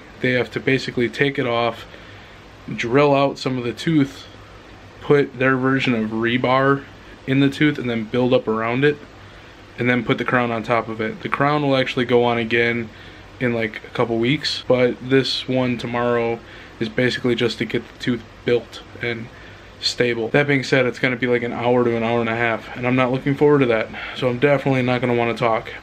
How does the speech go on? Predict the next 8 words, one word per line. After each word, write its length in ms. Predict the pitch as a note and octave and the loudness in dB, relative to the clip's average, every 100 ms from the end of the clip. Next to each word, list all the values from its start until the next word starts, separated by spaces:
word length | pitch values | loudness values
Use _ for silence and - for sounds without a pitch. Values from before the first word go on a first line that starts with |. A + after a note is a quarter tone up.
| - | -2
But 200 | D3+ B2+ - - - - - - - - - | 0 0 -6 -20 -20 -20 -20 -20 -20 -20 -12
that's 180 | B2 - | -10 -6
gonna 160 | A#2+ A#2 | -4 -2
do 100 | A2+ | -2
it 40 | |
for 100 | B2 | -2
this 140 | A#2 | -4
video. 420 | A#2 A#2+ A#2+ A#2 | 0 2 4 2